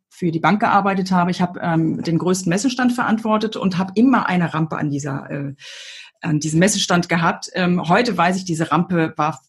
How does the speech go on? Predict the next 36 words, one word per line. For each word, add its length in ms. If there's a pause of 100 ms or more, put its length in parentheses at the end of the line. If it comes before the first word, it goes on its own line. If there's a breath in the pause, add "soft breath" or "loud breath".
(100)
eigentlich 340
für 80
die 80
Füße, 320
man 180
konnte 440 (160)
die 140
gar 240
nicht 200
<laughs> 0
nutzen, 340
aber 200
wir 120
hatten 200
einfach 300
eine 140
Rampe. 300 (540 loud breath)
Aber, 460
ähm, 260
da 200
hört 200
es 80
dann 140
schon 180
auf 220
und 60
dann 100
kam 120
man 100
ins 100
Gespräch, 500
ja, 100
und 80
das 140
endet 400
jetzt 420